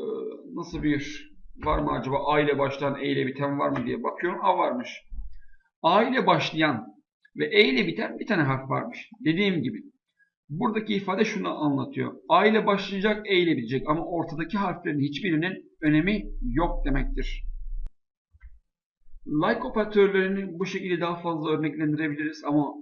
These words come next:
e, aşağı yukarı en çok kullanılan, e, tarzları bu şekildedir.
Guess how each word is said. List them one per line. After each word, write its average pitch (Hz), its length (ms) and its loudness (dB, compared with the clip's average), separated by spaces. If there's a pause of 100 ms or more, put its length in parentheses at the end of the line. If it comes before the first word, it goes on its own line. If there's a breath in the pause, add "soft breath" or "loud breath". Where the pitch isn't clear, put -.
e, 139 40 -4
aşağı 135 520 -2
yukarı 165 260 -4
en 156 200 -2
çok 151 240 -6
kullanılan, 143 680 -2
e, 127 80 -6 (760)
tarzları 135 520 -2
bu 147 60 -6
şekildedir. 151 720 -2